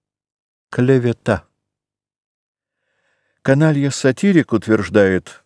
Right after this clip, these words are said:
что у стариков седые бороды, лица в морщинах, из глаз густо сочится смола и сливовый клей, и что у них совершенно отсутствует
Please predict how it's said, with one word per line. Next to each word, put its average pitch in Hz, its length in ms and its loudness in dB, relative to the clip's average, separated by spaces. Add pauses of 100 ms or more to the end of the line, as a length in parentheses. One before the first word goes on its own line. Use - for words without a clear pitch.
(240)
что 104 440 0
у 117 100 -4
стариков 110 600 0
седые 92 440 0
бороды, 190 500 -2 (920)
лица 131 460 2
в 85 80 -4
морщинах, 175 880 -2 (580)
из 113 260 0
глаз 147 480 0
густо 92 500 -4
сочится 90 760 -4
смола 87 680 -2 (100)
и 90 120 -4
сливовый 82 680 -2
клей, 190 480 -2 (800)
и 90 80 -4
что 101 320 0
у 104 160 -2
них 104 260 0
совершенно 170 880 0
отсутствует 113 920 -4